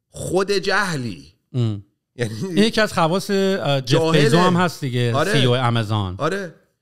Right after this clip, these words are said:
Speaker 1: اون خودش میگه که هر دفعه مثلاً تصمیم رو نمیتونستی برعکس بکنی، هفتاد درصد وقت رو بذار روی اینکه بفهمی چجوری تصمیمت، بفهمی اشتباهی، یعنی فرضیاتت اشتباهه، یعنی خودتو پروو رانگ بکن.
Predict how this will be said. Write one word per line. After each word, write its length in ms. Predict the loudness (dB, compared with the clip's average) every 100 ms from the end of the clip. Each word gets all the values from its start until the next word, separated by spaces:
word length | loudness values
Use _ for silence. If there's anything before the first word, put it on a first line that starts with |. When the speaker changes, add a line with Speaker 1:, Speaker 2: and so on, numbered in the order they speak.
| _
Speaker 1:
اون 160 | -8 -6
خودش 320 | -4 -4 -4
میگه 140 | -6 -6
که 140 | -4
هر 160 | -4 -4
دفعه 260 | -6 -6
مثلاً 300 | -6 -6 -6
تصمیم 500 | -6 -6 -6 -8 -6
رو 140 | -6 -4
نمیتونستی 540 | -6 -8 -10 -10 -8
برعکس 400 | -6 -4 -6 -8 -10
بکنی، 540 | -8 -6 -6 -6 -8 -14 _ _ _
هفتاد 460 | -6 -6 -4 -8 -4
درصد 380 | -4 -4 -6 -6
وقت 200 | -8 -8
رو 40 |
بذار 200 | -8 -6
روی 80 | -6
اینکه 140 | -6
بفهمی 360 | -6 -6 -6 -6
چجوری 540 | -8 -8 -8 -6 -6 -10 _ -12 -6
تصمیمت، 680 | -4 -4 -6 -6 -6 -8 -8
بفهمی 380 | -6 -4 -6 -8
اشتباهی، 520 | -8 -8 -6 -6 -8
یعنی 140 | -10 -10
فرضیاتت 680 | -6 -6 -6 -10 -10 -10
اشتباهه، 340 | -10 -12 -12 -12
یعنی 100 | -12
خودتو 460 | -4 -2 -2 -6
پروو 260 | -8 -12 -8
رانگ 260 | -8 -8
بکن. 260 | -12 -18 -20